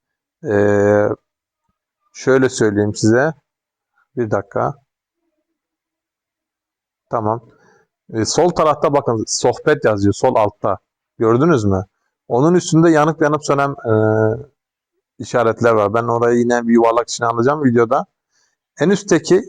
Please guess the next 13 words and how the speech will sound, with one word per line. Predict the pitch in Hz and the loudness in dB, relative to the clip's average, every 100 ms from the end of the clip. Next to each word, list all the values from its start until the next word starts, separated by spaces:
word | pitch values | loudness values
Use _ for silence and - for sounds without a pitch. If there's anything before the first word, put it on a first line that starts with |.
| - | -12
yanıp | 131 127 143 147 | -4 -2 -2 -2
yanıp | 135 131 | -2 0
sönen | - 127 165 208 | 0 2 0 0
oto | 143 - | -2 0
atak. | 110 95 101 - - _ _ _ _ _ _ _ _ _ _ _ _ _ 113 | -2 0 -4 -6 -20 _ _ _ _ _ _ _ _ _ _ _ _ _ -4
E, | 101 101 101 101 101 _ _ _ _ _ _ _ _ _ | 0 2 2 2 0 _ _ _ _ _ _ _ _ _
en | 127 147 | -4 0
alttaki | 170 170 165 - 139 131 _ _ - | 0 0 -2 0 0 -2 _ _ -18
görev, | 131 110 113 117 156 - _ _ _ 170 | -8 0 2 4 2 -2 _ _ _ -6
e, | 113 101 | -4 -2
kitap | - 117 - | -4 -6 -4
gibi | 104 | -2
olan. | 104 104 131 | 0 0 -2